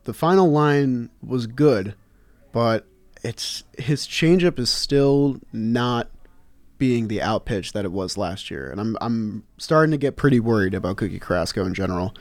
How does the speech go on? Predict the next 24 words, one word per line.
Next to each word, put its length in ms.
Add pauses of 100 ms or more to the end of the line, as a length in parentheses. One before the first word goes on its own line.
(280)
I 40
mean, 140
the 80
velo 640
has 200
been 200
down, 380
but 120
it 40
was 140
a 60
little 160
bit 200
up 160
in 100
this 220
A 160
start, 340
back 220
up 120
at 200
around 420
ninety-three. 720 (460)
Um, 460